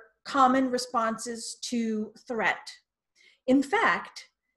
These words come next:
the vast majority of people don't fight or run,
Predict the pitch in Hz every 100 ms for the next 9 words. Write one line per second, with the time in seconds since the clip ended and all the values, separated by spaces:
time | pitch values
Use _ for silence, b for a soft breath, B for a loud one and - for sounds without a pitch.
0 | _ 262 214 220 269 330 339 285 277 233
1 | 262 269 269 254 - 262 285 294 202 220
2 | 262 349 - - _ 247 208 214 208 190
3 | 180 180